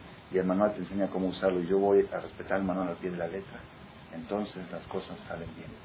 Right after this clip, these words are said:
Y cuando la persona empieza a hacer sus cálculos,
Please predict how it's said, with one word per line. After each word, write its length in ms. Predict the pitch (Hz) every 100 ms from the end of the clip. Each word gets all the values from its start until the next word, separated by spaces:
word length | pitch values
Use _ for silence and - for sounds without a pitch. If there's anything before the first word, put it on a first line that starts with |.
| - - - - 87
Y 40 |
cuando 260 | - 87 87
la 80 | 87
persona 360 | 87 107 113
empieza 260 | 104 98 101
a 40 |
hacer 140 | 95 98
sus 200 | - -
cálculos, 520 | - 90 - 90 80